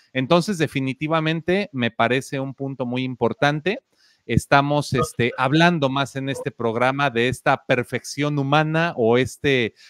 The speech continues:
perfeccionismo humano en el que, pues, muchas veces psicológicamente salimos sufriendo, ¿no?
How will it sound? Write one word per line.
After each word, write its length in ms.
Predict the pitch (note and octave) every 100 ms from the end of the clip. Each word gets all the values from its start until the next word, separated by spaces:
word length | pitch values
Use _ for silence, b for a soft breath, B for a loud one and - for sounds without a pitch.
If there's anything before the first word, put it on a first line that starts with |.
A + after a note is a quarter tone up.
| _
perfeccionismo 1080 | D#3 C#3+ - - - C3 C#3 D3+ D3 C3+ C3+
humano 480 | D3+ G3+ G3+ A#3+ - _ _ _
en 180 | A#2+ A#2
el 180 | A#2+ A#2
que, 140 | A#2+
pues, 300 | - A#2+ A2+
muchas 360 | C#3 C#3+ D#3 B2
veces 540 | D3+ D3+ E3+ E3 -
psicológicamente 1160 | - - D3 C#3 C#3 D3 - - B2 D3+ E3 D3+
salimos 480 | B2 A#2+ C3 C3+ -
sufriendo, 640 | A#2 - A2+ G#2 G2 G2+
¿no? 180 | A#2+